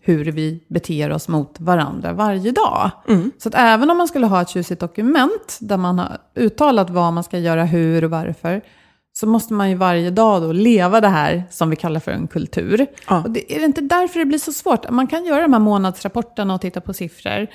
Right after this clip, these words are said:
Speaker 1: och
Speaker 2: Mm.
Speaker 1: bokslut och så vidare. Och snacka omsättningsmål och allting. Men, eh, så länge då vi i beteendet varje dag missar saker,
Speaker 2: Mm.
Speaker 1: så kommer det gissningsvis ändå att leda till att folk blir sjuka, slutar och så vidare.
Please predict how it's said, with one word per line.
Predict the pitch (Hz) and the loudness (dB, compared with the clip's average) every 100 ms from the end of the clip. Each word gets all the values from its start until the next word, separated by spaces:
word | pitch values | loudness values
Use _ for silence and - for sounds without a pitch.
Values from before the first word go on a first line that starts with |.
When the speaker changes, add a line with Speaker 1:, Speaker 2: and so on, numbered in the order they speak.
| - | -4
Speaker 1:
och | 226 | 4
Speaker 2:
Mm. | 196 208 | 6 6
Speaker 1:
bokslut | 202 - 180 170 175 | 6 2 -6 -6 -6
och | 180 | -8
så | 180 | -6
vidare. | 170 170 185 220 _ _ _ _ _ _ - | -4 -2 -2 -4 _ _ _ _ _ _ -2
Och | 196 | 0
snacka | 196 190 - 185 | 0 -2 0 0
omsättningsmål | 185 175 175 180 170 165 180 175 175 | 0 0 -4 -4 -4 -4 -2 -2 0
och | |
allting. | 170 170 - 220 277 _ _ _ - | -2 -4 -2 -2 -2 _ _ _ 0
Men, | 214 208 202 202 - - | 4 4 4 2 -2 -4
eh, | 202 190 185 185 185 - - _ _ | 0 2 2 0 -2 -8 -14 _ _
så | - | -4
länge | 226 208 208 | 0 2 2
då | 190 190 214 | 0 -2 -4
vi | 202 202 196 - - _ _ _ | -2 0 0 -2 -14 _ _ _
i | 220 | -2
beteendet | 190 233 - 330 320 233 185 208 | 2 0 2 2 4 2 0 0
varje | 214 196 185 | 2 2 2
dag | 202 302 202 | 2 2 2
missar | 302 - - - 508 - | 0 -4 -8 -4 0 0
saker, | - - - - - 196 - 214 | 0 -2 -4 -6 -6 -6 -2 2
Speaker 2:
Mm. | 185 | 2
Speaker 1:
så | |
kommer | - 226 202 196 | 4 4 4 4
det | 196 - | 2 0
gissningsvis | 208 247 - 165 - 170 165 | 0 0 0 -4 -4 -6 -4
ändå | 262 262 196 247 | 0 0 0 -2
att | 381 | -2
leda | 349 180 160 | -2 -2 -4
till | 175 | -4
att | 165 - | -4 -6
folk | 143 - | -8 -10
blir | 143 | -14
sjuka, | - 269 285 277 - 254 240 | -2 2 2 0 -4 -4 -4
slutar | 233 208 165 - - | 0 0 0 -8 -12
och | - | -12
så | - | -14
vidare. | - - | -14 -14